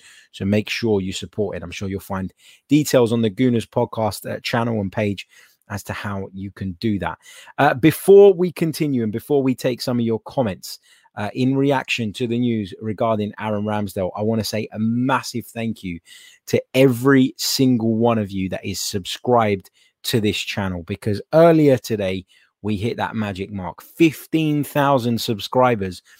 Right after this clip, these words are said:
on YouTube alone. Now, that doesn't include all the brilliant people that listen via the audio platforms. That doesn't include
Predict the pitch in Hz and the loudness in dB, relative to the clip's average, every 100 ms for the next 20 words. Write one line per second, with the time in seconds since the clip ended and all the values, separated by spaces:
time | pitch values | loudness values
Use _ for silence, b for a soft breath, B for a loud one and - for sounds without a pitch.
0 | b b - 123 120 127 147 - 135 127 | b b -4 -2 0 0 0 -2 -2 -2
1 | - - 123 117 131 113 90 82 b b | -4 -4 2 4 6 4 0 -8 b b
2 | b 117 135 127 170 180 165 143 117 - | b -2 0 2 4 4 4 0 0 -2
3 | 101 90 _ _ _ - 160 160 135 151 | -6 -6 _ _ _ 2 4 6 4 2
4 | 147 135 123 139 131 95 - _ _ 117 | 2 0 0 -2 -2 -8 -10 _ _ -6
5 | 131 123 131 123 - 117 127 120 123 - | -2 -2 0 -2 -2 0 0 2 0 2
6 | 139 123 107 98 104 - - 87 82 - | 2 4 2 -2 -6 -8 -10 -12 -14 -20
7 | b b 131 131 - 165 156 160 - 143 | b b -6 -4 2 2 2 -2 -4 -4
8 | 143 - 135 117 | -2 0 0 0